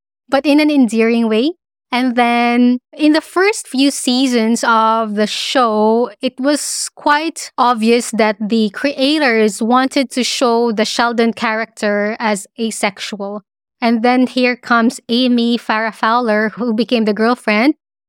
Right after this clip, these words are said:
And, uh, so, yeah, I mean, I think there are some quirks about Sheldon because, you know, he doesn't want to be touched, et cetera, which is, could be a spectrum of autism as well. I, I'm not quite sure whether that's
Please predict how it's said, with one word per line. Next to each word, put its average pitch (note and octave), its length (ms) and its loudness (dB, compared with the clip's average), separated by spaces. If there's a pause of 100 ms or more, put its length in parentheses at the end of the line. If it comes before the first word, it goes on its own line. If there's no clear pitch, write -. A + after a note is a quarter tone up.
And, A#3 480 -2
uh, - 120 -2
so, C#4+ 480 2
yeah, C4 400 0
I C#4 80 -2
mean, C#4 360 4 (160)
I C#4 120 0
think D#4 260 0
there D4 180 2
are E4 140 2
some C4+ 440 0
quirks - 600 -4
about A3 400 -4
Sheldon A3+ 380 0
because, G#3+ 280 0
you A#3 120 2
know, G#3+ 140 2
he A3 140 -2
doesn't G#3 340 0
want G#3 180 0
to G#3 80 -6
be G3+ 100 -4
touched, C4+ 640 -2
et G#3+ 160 -8
cetera, A3 420 2
which G#3+ 200 -4
is, G#3+ 120 -4 (160)
could A#3 300 0
be C4 120 2
a C4+ 100 2
spectrum C#4 540 -2
of C4 160 -2
autism C#4 640 -2
as - 180 -8
well. C#4+ 280 0 (600)
I, B3+ 300 0
I'm C4 140 4
not D4+ 180 0
quite C#4 220 0
sure B3+ 360 2
whether A3+ 560 2
that's A3+ 380 -2